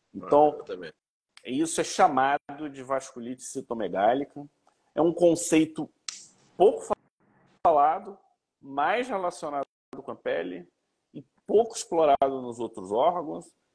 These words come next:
Speaker 1: E eu tenho certeza que se você sair cortando, lesão orgânica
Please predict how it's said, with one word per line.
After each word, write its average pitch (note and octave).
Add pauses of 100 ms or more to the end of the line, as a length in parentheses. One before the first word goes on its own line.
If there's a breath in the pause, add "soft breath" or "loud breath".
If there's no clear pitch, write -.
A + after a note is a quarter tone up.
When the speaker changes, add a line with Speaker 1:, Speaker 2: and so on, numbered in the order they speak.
(120)
Speaker 1:
E -
eu C3+
tenho F3
certeza D#3
que -
se -
você A#2+
sair D#3
cortando, E3+ (680 soft breath)
lesão C3
orgânica C3+